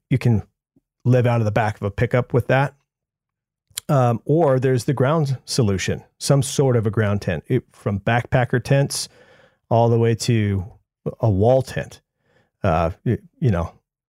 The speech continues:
very flexible. So a lot of people like the rooftop tent. It's taken, uh,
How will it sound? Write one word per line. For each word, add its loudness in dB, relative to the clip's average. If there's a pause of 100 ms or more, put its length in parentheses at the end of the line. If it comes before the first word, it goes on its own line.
(140)
very 2
flexible. -2
So 0
a 0
lot 0
of -4
people 0
like 0
the 0
rooftop 0
tent. -2
It's -2
taken, 0 (680)
uh, 0